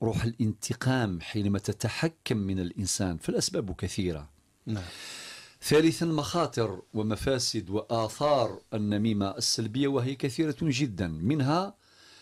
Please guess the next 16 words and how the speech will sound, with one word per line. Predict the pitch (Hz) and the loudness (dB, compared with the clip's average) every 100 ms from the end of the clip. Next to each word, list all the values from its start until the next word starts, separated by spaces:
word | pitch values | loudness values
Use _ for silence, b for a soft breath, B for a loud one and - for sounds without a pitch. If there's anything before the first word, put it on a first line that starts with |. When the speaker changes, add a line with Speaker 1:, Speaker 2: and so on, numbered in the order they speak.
| B | B
Speaker 1:
خيانة | - 120 127 147 123 | -4 0 0 0 -4
السر. | - - 175 113 80 - - - b b b - | -2 0 2 0 -2 -14 -20 -20 b b b -4
الإنسان | 92 113 98 - 95 90 | -2 0 0 0 -2 0
عنده | 139 113 90 87 - | 0 0 -2 -4 -6
خبر، | - - 139 156 175 - _ - | -8 -2 0 0 -2 -6 _ -8
عنده | 110 117 95 90 | -4 -2 -4 -2
سر، | - 175 180 196 _ _ _ B B B B B B B | 0 2 2 -2 _ _ _ B B B B B B B
فيخون | - 147 143 107 135 127 110 95 92 _ _ _ _ _ _ _ _ - | -2 2 2 2 2 4 4 0 -4 _ _ _ _ _ _ _ _ -4
ذلك | 104 120 143 - | 2 2 0 -4
السر، | - - 127 | -2 -2 -4
فالخيانة | - - 107 117 123 135 208 185 104 104 - | -8 -4 -2 0 2 2 2 2 0 -2 0
هنا | 120 160 | 2 2
خيانة، | 123 185 185 101 82 90 | 2 0 0 -2 -4 -2
وهذه | 98 120 123 | 0 2 0
مفسدة | 165 - 123 | -2 0 0
كبرى. | 110 113 - 131 104 78 | 0 -2 -2 0 0 -2